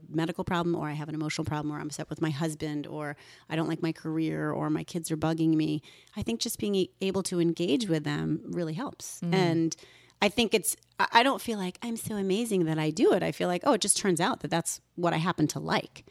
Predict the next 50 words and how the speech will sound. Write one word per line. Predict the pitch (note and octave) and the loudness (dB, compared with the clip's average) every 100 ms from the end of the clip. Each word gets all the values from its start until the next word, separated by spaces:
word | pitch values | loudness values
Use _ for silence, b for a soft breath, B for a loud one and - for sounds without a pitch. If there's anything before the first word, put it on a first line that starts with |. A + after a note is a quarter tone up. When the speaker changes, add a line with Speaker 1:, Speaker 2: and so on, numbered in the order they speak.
| b b b | b b b
Speaker 1:
If | F#3 | -2
you | G#3 | 2
asked | G#3 G#3+ - - | 4 4 0 0
me | F#3+ | 0
to | - E3 | 0 -4
do | E3 E3+ E3 D#3+ | -4 -2 0 -2
a | E3 | -6
different | D#3+ F3 F3 | -6 -6 -4
kind | E3 D#3 | -2 -2
of | |
job, | D3+ C#4 F3+ | 0 2 4
I | E3+ | 4
wouldn't | F#3 G3 | 4 2
be | A3 | 4
good | E4+ | 2
at | - - | 2 -4
it, | - - | -8 -4
but | F3+ | -2
I | D#3+ | -2
happen | D3+ E3+ - E3 | -2 -4 -2 -2
to | |
like | D#3+ D#3+ | -4 -6
talking | - D3+ D#3 D#3+ | -6 -6 -4 -6
to | |
people. | C#3+ E3 - - | -6 -10 -10 -12
So | - E3 D#3 D3 B B B B B B | -4 0 0 -2 B B B B B B
I | F#3 | -8
think | - - G3 | -6 -4 -4
that's | F#3+ F3 | -4 -2
one | F3 | 2
of | E3 | 2
the | D#3 | 2
most | D3 D#3 | -2 -4
important | D#3 D3 D3 | -4 -4 -2
things | G3 F#3 C#3+ | -2 -2 -2
as | - D3+ | -6 -6
a | |
physician. | D3 - - - - | -6 -6 -6 -4 -2
And | D#3 | 0
again, | F3 A#3 A3 | 0 0 0
I | |
think | D#3+ D#3+ | 0 -2
that's | D#3 D3+ | -4 -4
where | D#3+ | -2
a | D3+ | -2
lot | D3 | -2
of | C#3+ | -4
physicians | - C#3+ C#3 D3 C#3 | -6 -8 -4 -4 -6
go | - D3 | -2 -2
awry, | C#3 C#3+ F#3+ E3 D3 | -2 -4 -6 -6 -8